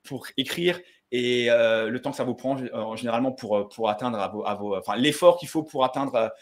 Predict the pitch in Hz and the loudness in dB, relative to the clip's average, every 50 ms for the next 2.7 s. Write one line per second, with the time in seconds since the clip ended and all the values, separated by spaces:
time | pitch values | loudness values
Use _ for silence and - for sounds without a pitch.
0 | _ _ _ - _ - 123 120 120 120 113 113 - 131 117 117 117 117 110 117 | _ _ _ -20 _ -4 -2 0 0 0 -2 -4 -8 -6 -2 0 2 2 2 2
1 | 123 123 117 113 110 107 110 107 110 104 101 - 95 82 - _ _ _ - _ | 2 0 0 -2 -4 -2 -2 -4 -4 -4 -6 -8 -8 -10 -10 _ _ _ -20 _
2 | _ _ _ _ _ _ 123 127 156 175 190 196 - - | _ _ _ _ _ _ 0 2 4 4 4 0 -2 -12